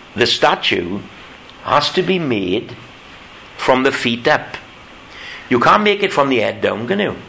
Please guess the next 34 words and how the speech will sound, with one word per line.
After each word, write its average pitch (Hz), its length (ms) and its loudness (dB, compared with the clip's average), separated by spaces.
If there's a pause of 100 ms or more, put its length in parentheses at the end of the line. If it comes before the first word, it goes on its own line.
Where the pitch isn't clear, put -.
(1040)
You 135 140 2
can 139 120 4
only 202 220 2
make 123 220 -2
it 143 100 -2
from 139 160 -2
the 139 80 0
feet 160 240 -4
up. 131 140 4
If 139 100 0
you're 160 100 2
building 131 340 0
a 117 60 -4
statue, 110 560 0 (720)
you 101 100 0
know, 107 140 6
when 117 180 4
you 117 80 -2
put 135 220 -2
in 135 160 -4
bits - 260 0
together, 101 720 2
adding 101 380 0
bits - 240 -4
on 90 240 -4
and 90 100 -2
stuff, 101 260 2
you've 95 120 0
got 98 80 2
to 120 80 0
start 98 400 -2
with 110 100 -2
the 101 80 0
feet, 104 260 -10